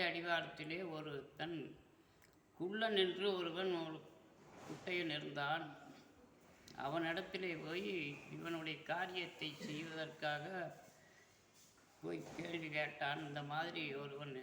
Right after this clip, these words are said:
எனக்கு எதிர்ப்பாக உள்ளான், அவனை அழிக்க வேண்டும், அதற்கு என்ன செய்ய வேண்டும் என்றால், அவன் வீடும் கூரை வீடு, என் வீடும் கூரை வீடு,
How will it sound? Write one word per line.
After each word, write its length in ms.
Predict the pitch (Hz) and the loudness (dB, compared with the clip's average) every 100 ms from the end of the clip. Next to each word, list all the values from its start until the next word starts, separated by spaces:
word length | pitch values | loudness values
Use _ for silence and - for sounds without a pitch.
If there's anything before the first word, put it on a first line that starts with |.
| 131 | -4
எனக்கு 380 | 135 139 135 135 | -2 -2 -4 -4
எதிர்ப்பாக 640 | 135 143 170 - 170 156 147 147 - - | -2 -2 -4 0 4 4 2 -4 -10 -14
உள்ளான், 400 | 135 147 147 160 | -6 2 4 4
அவனை 320 | 147 143 143 | 4 0 -2
அழிக்க 380 | 127 123 165 - 180 | 0 0 0 0 0
வேண்டும், 520 | 151 147 131 139 160 151 - - - | 0 0 -2 -4 -6 -8 -12 -20 -12
அதற்கு 340 | - 135 139 - | -6 -4 -4 -6
என்ன 200 | 135 165 180 151 131 - - - - - - | -2 0 0 -2 -4 -12 -20 -20 -20 -20 -14
செய்ய 200 | - 156 160 | -4 2 2
வேண்டும் 360 | 151 147 143 139 | 2 0 -2 -2
என்றால், 500 | 143 143 160 175 - - - - - - - - - - - | -2 4 6 6 4 -4 -10 -16 -18 -20 -20 -20 -20 -20 -8
அவன் 300 | - 131 156 147 | -2 0 2 2
வீடும் 320 | 160 175 190 - | 2 4 2 0
கூரை 280 | 160 175 175 | -2 2 2
வீடு, 340 | 160 160 156 165 170 165 - - - - - | 2 0 0 0 -4 -8 -14 -20 -20 -18 -8
என் 240 | 123 156 185 | -4 0 4
வீடும் 380 | 185 196 196 196 | 8 8 8 4
கூரை 280 | 170 180 175 | 0 2 4
வீடு, 360 | 160 160 156 | 4 2 2